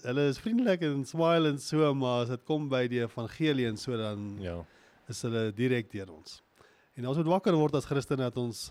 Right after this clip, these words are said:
Speaker 1: s-, dis die, die dringendheid wat ons moet hê. Ons moet
Speaker 2: Ja.
Speaker 1: gaan en gaan vertel.
Speaker 2: En, ehm, om die punt net maar weer deur te bring, ehm, met die jong mense en wat aangaan in ons wêreld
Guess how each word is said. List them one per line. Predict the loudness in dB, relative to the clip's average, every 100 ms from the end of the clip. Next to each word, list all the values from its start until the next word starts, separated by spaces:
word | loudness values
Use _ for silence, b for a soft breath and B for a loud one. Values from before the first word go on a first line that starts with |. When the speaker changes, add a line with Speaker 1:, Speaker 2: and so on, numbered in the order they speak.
| -16 -18
Speaker 1:
s-, | -16 -4
dis | -2 -2
die, | -2 0 0 -4 -8 b b -6
die |
dringendheid | 0 4 4 4 2
wat | -2
ons |
moet | -4 -6
hê. | -6 -6
Ons | -8
moet | -2
Speaker 2:
Ja. |
Speaker 1:
gaan | 0 0 -2
en | -8
gaan | -10
vertel. | -10 -6 -4 -4 -8 B B B B B B _ -4
Speaker 2:
En, | 0 2 2
ehm, | 4 2 0 -4
om | -2
die | 0
punt | 0 -2 0
net | 0
maar | 2 2
weer | 2 2
deur | 4 2 2
te | 0
bring, | 2 2 -2 -6 -8 -14 B -12
ehm, | -6 -2 -2 -2 -2
met | 0
die | 2
jong | 2 0
mense | 0 -2 -4 -2 -2
en | 0
wat | -2 -4
aangaan | -6 -4 -4
in | -4
ons | -4 -2
wêreld | 0 0 0 -2